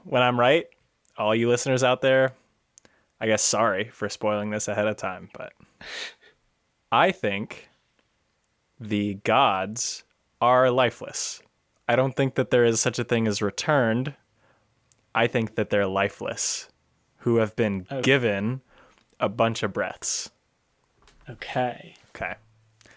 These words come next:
Speaker 1: Here's why I think this. And I think in this section, we've gotten all the clues I need to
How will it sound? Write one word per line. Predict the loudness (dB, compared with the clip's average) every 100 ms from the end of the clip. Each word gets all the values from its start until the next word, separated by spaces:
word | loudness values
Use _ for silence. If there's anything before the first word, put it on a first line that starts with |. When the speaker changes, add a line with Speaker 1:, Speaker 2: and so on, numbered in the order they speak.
| _ _ _ _
Speaker 1:
Here's | _ -2 4 4 4 2 -4 _ _ _
why | -2 2 2 0 -4 -6 -12 _
I | -8
think | -6 -10 -10
this. | -10 -6
And | 0 0
I |
think | 0 -2 -4 -8 -20 _ _ _
in | 0 2 2
this | 4 2 0 -8 -12 -4
section, | 2 2 2 -2 0
we've | 0 2
gotten | 0 0 -6
all | 0 2
the | 2
clues | -2 -2 0 0
I | 0
need | 0 -4 -4
to | -4 -4